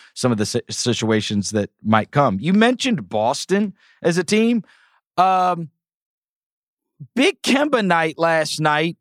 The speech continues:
You know, I think he ended up oddly being the leading scorer in the N B A. It was not a huge slate of games, but he had thirty-two points in the game last night.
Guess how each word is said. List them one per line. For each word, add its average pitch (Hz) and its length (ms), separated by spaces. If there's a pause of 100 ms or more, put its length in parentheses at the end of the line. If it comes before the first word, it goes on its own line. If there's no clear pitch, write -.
(420)
You 185 100
know, 175 200
I 170 80
think 247 200
he 254 180
ended 160 200
up 151 120 (400)
oddly 147 300
being 127 200
the 123 100
leading 127 260
scorer 127 400
in 113 100
the 110 140
N 117 100
B 110 160
A. 127 100
It 95 120
was 120 140
not 131 160
a 90 80
huge 139 460
slate 110 340
of 90 140
games, 123 340
but 104 120
he 104 60
had 110 140
thirty-two 117 360
points 120 300
in 104 80
the 87 60
game 123 280
last 95 300
night. 104 280